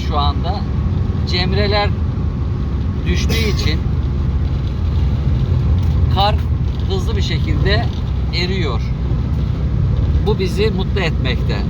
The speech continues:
İnşallah çiftçilerimiz fazla bir zarar görmeden belki de daha yüksek bir verimle, e,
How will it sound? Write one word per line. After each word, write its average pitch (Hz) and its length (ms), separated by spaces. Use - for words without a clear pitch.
İnşallah 170 520
çiftçilerimiz - 680
fazla 165 380
bir 175 180
zarar 175 320
görmeden 160 580
belki 175 300
de 160 180
daha 170 320
yüksek - 440
bir - 220
verimle, 156 480
e, 131 480